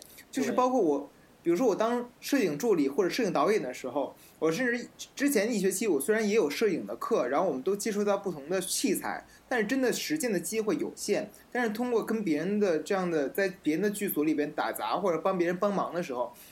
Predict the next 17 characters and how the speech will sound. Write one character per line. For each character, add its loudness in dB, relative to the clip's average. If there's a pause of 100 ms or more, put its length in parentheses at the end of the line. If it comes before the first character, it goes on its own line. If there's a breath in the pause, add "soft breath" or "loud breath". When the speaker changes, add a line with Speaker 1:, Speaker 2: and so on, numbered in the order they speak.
(120)
Speaker 1:
我 0
真 0
的 2
懂 -2
了 2
好 -4
多， 0 (720 loud breath)
不 4
仅 0
是 -6
器 2
材 0
层 -10
面 -4
啊， -10
包 2
括 2